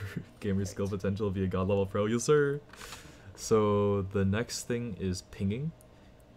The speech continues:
Speaker 1: I believe it's control. If you hold control and click somewhere. All right, so that's, like, a, a caution ping. And the other one, I think, is, is it hold control and then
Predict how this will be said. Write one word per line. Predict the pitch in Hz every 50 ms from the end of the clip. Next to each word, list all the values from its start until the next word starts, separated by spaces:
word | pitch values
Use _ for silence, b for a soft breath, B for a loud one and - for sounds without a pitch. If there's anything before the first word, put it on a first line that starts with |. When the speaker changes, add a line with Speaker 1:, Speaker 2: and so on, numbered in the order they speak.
| - - - - - -
Speaker 1:
I | 107
believe | 92 101 98 95 104 123 165 165
it's | 170 - - - - - - - - - - - -
control. | - - 104 95 90 - - - - - 95 87 90 120 151 170 170 -
If | 98 98
you | 113 101
hold | 98 - 131 139 -
control | - 98 92 92 - - 92 90 104 113
and | 87 92 -
click | - 92 87 -
somewhere. | - 127 135 147 156 170 170 - - - - - - - - - - - - - - - - - - - - - - - - - - - - - - - -
All | 82
right, | 78 - -
so | - 95
that's, | 92 104 101
like, | 117 107 95
a, | 98 92 87 85 -
a | - 90
caution | - - 98 90 92 - 78 82
ping. | - 87 85 87 92 95 B B B B B B B B - - - - -
And | - 92 92 90 92 90 92 92 - - -
the | 90 95 95 - - - -
other | 104 101 101 139 151
one, | 160 185 196 196
I | 180 123
think, | 101 - - - - 117 143 -
is, | 151 131 113 107 98 95 - - - - - - - - - - - - - - - - - - - - - - - - - - - - -
is | 98 101
it | 123 -
hold | 85 95 - - 113 131 - -
control | - 120 98 - - - 101 101 120 143 -
and | - 95 98
then | 92 92 90